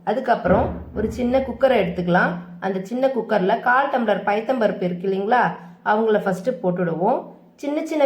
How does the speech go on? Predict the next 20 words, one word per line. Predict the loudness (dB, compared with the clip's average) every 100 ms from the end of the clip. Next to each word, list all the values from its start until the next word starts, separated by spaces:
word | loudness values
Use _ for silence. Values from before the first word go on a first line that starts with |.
| 0
பீசஸா | -2 -4 -2 2 4
நறுக்கி | 2 2 0
வச்சிருக்கோம் | 0 -2 -4 -2 0 2
பாருங்க, | 4 4 2 2 -2 -18 -20 -16
குக்கும்பர், | -4 0 2 2 -2 -10 -12 -4
வெள்ளரிக்காய், | 0 2 2 2 0 2
அவங்களையும் | 2 2 2 2 2
கொஞ்சம் | 2 2 0 0
போட்டுட்டு | -4 -4 -2 -2 -2 -10 -20 _ -4
நம்ம | -2 0 -2 -4 -12 -12 0
இவங்க | 2 4 2
ரெண்டு | 2 0 0 2
பேருக்கு | 4 4 0 0 -2 -2 -6 -18 -4
தேவையான | 0 2 4 4 2 0 -2 -6 -4 0
தண்ணியை | 2 2 2 2
விட | 0 0
போறோம். | 0 0 0 -2 -12 -14 -2
தண்ணி | 0 2 0 -2 -2 0
கம்மியாவே | 0 2 4 4 4 2
விட்டுப்போம் | 2 -2 -2 -2